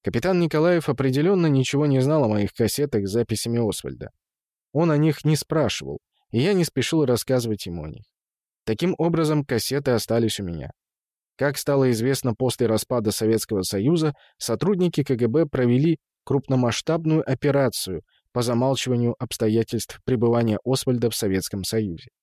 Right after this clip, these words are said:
Были проведены беседы со всеми, кто встречался с американцем, сопровождавшиеся конфискацией писем и фотографий Освальда.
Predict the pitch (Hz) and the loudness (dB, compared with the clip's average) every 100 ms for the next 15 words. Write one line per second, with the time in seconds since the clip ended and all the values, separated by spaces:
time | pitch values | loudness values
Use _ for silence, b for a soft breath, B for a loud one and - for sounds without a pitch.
0 | _ _ _ _ _ _ _ _ _ _ | _ _ _ _ _ _ _ _ _ _
1 | _ _ 98 151 147 139 135 131 135 135 | _ _ -2 0 0 0 0 2 0 0
2 | 123 113 131 123 117 120 101 - 131 120 | 0 -2 -2 0 0 0 -4 -2 -2 -2
3 | - 104 101 87 - 95 - 117 113 95 | 0 2 2 0 -2 -4 -2 -2 -2 -4
4 | 90 87 - 101 110 - 107 - - 101 | -2 -2 0 0 0 -2 -4 -4 -2 0
5 | 98 90 110 - 101 87 95 92 92 - | 2 2 -2 0 -2 -2 -4 -4 -4 -4
6 | 92 107 98 - 87 127 135 139 123 117 | -4 -2 -2 -4 -4 -2 -2 0 -2 -2
7 | - 98 98 92 92 85 73 - 67 65 | -2 0 0 0 2 0 -2 -8 -12 -14